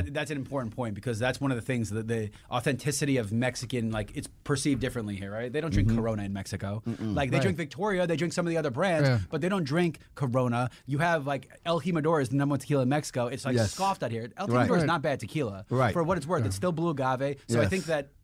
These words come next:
Speaker 1: and, uh, you know, my Mexico City story, I was there ten minutes
Speaker 2: Right.
Speaker 1: at most, and I was at a dive bar with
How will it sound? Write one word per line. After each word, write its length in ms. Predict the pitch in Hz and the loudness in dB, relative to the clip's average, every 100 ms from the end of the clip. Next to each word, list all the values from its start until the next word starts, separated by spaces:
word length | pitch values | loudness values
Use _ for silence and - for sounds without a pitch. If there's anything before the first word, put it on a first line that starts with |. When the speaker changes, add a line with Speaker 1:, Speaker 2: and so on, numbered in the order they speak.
| _ | _
Speaker 1:
and, 160 | 151 147 | -8 -6
uh, 60 | 151 | -4
you 100 | 151 | -2
know, 220 | 139 131 143 | -2 -2 -6
my 220 | 135 143 | -2 0
Mexico 320 | 165 147 - 123 | 2 -2 -4 -4
City 220 | 135 117 | -4 -4
story, 240 | 123 117 | -2 -2
I 80 | 123 | 0
was 140 | 139 | 0
there 400 | 127 135 120 107 - - _ _ - - | 2 4 4 0 -6 -20 _ _ -20 -20
ten 240 | - 131 131 | -4 0 0
minutes 480 | 110 87 - - - | -2 -8 -16 -18 0
Speaker 2:
Right. 220 | 110 104 | 2 4
Speaker 1:
at 100 | 131 | 2
most, 360 | 123 113 98 - - | -2 -4 -6 -14 -14
and 100 | 110 | -4
I 80 | 117 | 0
was 140 | 123 123 | 2 2
at 200 | 120 120 | 2 0
a 100 | 117 | -4
dive 380 | 110 117 139 131 | 0 2 2 2
bar 360 | 127 120 120 - - | 4 4 2 -6 -4
with 200 | 135 - | -2 -2